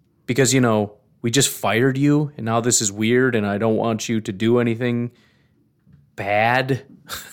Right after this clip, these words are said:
<laughs> I, give me one reason why you would fire somebody. And, and okay, well, they didn't fire him. They're, they said they're gonna fire him. Same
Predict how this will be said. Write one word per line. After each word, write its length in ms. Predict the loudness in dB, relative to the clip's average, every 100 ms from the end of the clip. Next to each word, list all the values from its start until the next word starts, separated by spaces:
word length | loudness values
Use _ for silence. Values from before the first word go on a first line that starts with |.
| -10 -10 -10
<laughs> 800 | -14 _ -12 -12 -16 -16 -18 -14
I, 140 | -2 -2 -2 -8 _ _ _ _ _ _ -2
give 180 | 2 4
me 160 | 4
one 560 | 4 2 2 4 4 4
reason 540 | 2 2 2 -2 -6 -12 _ _ _ _ -4
why 260 | 2 4
you 200 | 4 4
would 160 | 2 2
fire 440 | 0 2 4 4
somebody. 500 | 2 -2 -2 -6 -4
And, 100 | -2
and 500 | 0 0 -2 -8 -18 -20 _
okay, 180 | 0 4
well, 160 | 6 6
they 120 | 6
didn't 180 | 6 4
fire 320 | 2 4 4
him. 100 | 4
They're, 220 | 2 0
they 140 | 0
said 180 | 0 2
they're 100 | 0
gonna 280 | 0 2 0
fire 340 | 0 -2 -2
him. 100 | -8 -14 _
Same 720 | -2 0 2 2 4 4 2